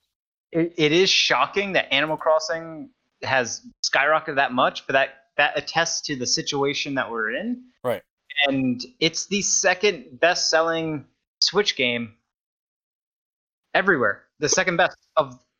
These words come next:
Speaker 1: of all time, like, second best-selling.
Speaker 2: Mm-hmm.
Speaker 1: It's only
Speaker 2: And
Speaker 1: behind Mario Kart.
Speaker 2: And even to say that the Switch hardware sales over the past few months have helped,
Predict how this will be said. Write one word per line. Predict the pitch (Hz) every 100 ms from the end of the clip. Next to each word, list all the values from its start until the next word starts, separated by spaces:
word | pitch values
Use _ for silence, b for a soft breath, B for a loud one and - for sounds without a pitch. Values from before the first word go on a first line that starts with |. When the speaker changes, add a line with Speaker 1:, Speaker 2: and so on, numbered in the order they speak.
| _ -
Speaker 1:
of | 127 151
all | 151
time, | - 170 139 120 123
like, | 120
second | - 165 160
best-selling. | 147 143 170 147 104 - _ _ 123
Speaker 2:
Mm-hmm. | 120 160 - _ _
Speaker 1:
It's | - -
only | 180 202 202
Speaker 2:
And |
Speaker 1:
behind | 175 160 - 175 139
Mario | 160 175 127
Kart. | 120 113 101 - _ _ _ _
Speaker 2:
And | 143 151
even | 208 226 233 233
to | 208 165
say | - 156 151
that | 143 -
the |
Switch | - - 151 156
hardware | - 139 190 131 92
sales | - 104 90 90 98
over | 92
the | 92
past | - 101 95
few | - 92
months | 92 90
have | 98 -
helped, | 95 90